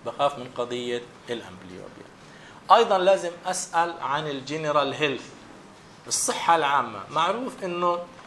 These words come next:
الصحة العامة بتأثر بشكل أو بآخر على موضوع السكوينت. الأطفال، الأطفال اللي عندهم cerebral palsy، شلل دماغي، بنولدوا بالشلل الدماغي،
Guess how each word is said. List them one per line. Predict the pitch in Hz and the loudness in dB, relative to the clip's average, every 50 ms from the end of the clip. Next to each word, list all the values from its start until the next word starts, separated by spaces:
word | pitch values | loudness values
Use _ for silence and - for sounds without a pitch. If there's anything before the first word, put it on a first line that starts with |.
| - - - | -18 -12 -8
الصحة | - - - 226 208 - - 170 | -6 -4 -2 -2 0 2 2 4
العامة | 165 156 151 165 180 180 180 170 165 | 4 6 6 6 6 4 2 0 -4
بتأثر | 151 151 - - 196 180 - - - 160 147 | -4 -6 -6 -4 -4 -4 -4 -4 -4 -4 -4
بشكل | 139 147 139 - 202 196 - 175 160 160 | -4 -4 -4 -2 -2 -2 -2 -2 -6 -2
أو | 170 165 156 | -2 -2 -2
بآخر | 135 147 151 151 160 165 160 - 156 143 | -2 -4 -2 2 2 2 2 2 2 2
على | 139 139 139 | 2 0 0
موضوع | 139 135 139 139 143 147 151 147 147 147 - - | -2 -6 -8 -6 -4 -2 -2 -2 -2 -4 -8 -12
السكوينت. | 123 127 127 - - - - 110 101 92 - - - - - - - - - - - | -8 -8 -8 -8 -8 -10 -12 -12 -12 -14 -16 -20 -20 -20 -20 -20 -20 -20 -20 -14 -10
الأطفال، | 139 143 147 151 147 - - - 196 208 196 190 196 - - - - - - - - | -8 -6 -4 -4 -6 -2 4 8 8 10 10 8 6 2 -4 -12 -16 -18 -16 -14 -12
الأطفال | 131 143 147 151 - - 185 185 170 165 165 - - | -6 -4 -4 -6 -2 2 6 8 8 8 8 4 -2
اللي | 147 143 147 | -6 -4 -2
عندهم | 156 185 185 170 170 160 | -2 -2 -2 -2 -4 -4
cerebral | - - 156 160 180 180 175 165 160 151 147 | -2 0 0 0 0 2 4 4 4 4 4
palsy، | 151 151 147 135 - - 135 123 | 4 2 2 2 2 -4 -6 -6
شلل | - - 175 165 160 151 135 127 | -2 0 0 2 2 0 0 -2
دماغي، | 139 131 131 127 123 123 - 131 127 | -6 -4 0 0 0 0 0 -2 -6
بنولدوا | 131 135 135 147 165 165 160 151 139 | -6 -4 -2 -2 -2 -2 -2 -4 -4
بالشلل | 135 131 - - - 147 139 131 123 | -4 -4 -2 0 0 2 2 2 0
الدماغي، | 117 117 117 117 117 113 110 107 110 110 135 151 | -2 -4 -6 -6 -6 -6 -6 -6 -6 -8 -8 -10